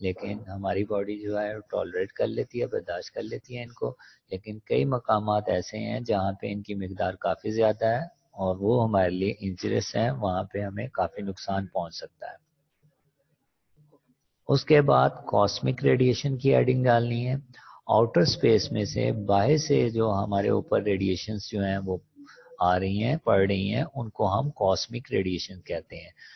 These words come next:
The earth and all living things on it also receive radiations from outer space। यानी कि सूरज से भी अगर कोई radiations आ रही हैं, stars में से आ रही हैं, जितनी भी आ रही हैं बाहर से, हम, हमारी earth के ऊपर पड़ रही हैं, हमारे ऊपर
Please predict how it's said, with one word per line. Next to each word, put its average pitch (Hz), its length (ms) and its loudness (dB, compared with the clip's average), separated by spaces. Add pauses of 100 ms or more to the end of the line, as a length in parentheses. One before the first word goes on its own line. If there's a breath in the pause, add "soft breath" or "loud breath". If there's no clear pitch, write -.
(240 loud breath)
The 98 220 4
earth 147 340 4
and 131 120 0 (120)
all 131 240 4
living 117 400 2
things 113 400 -4
on 98 260 -2
it 107 280 -4
also 117 380 4
receive 110 420 0
radiations 98 600 -4
from 117 220 -2
outer 113 320 2
space। 92 460 -4 (460 loud breath)
यानी 110 240 0
कि 110 120 2
सूरज 117 340 0
से 135 160 4
भी 131 100 6
अगर 127 200 4
कोई 127 180 2
radiations 123 520 0
आ 117 140 2
रही 117 180 -8
हैं, 117 180 -4
stars 113 460 -2
में 117 100 -8
से 120 140 -6
आ 113 140 2
रही 117 180 -6
हैं, 113 240 -6 (760 loud breath)
जितनी 160 300 0
भी 165 140 2
आ 127 160 4
रही 117 180 -2
हैं 117 160 -4
बाहर 107 240 2
से, 120 180 -8
हम, 110 200 -6 (300)
हमारी 107 320 -2
earth 101 240 0
के 123 60 0
ऊपर 117 280 0
पड़ 101 120 4
रही 104 220 -2
हैं, 110 100 -4
हमारे 101 320 0
ऊपर 117 220 2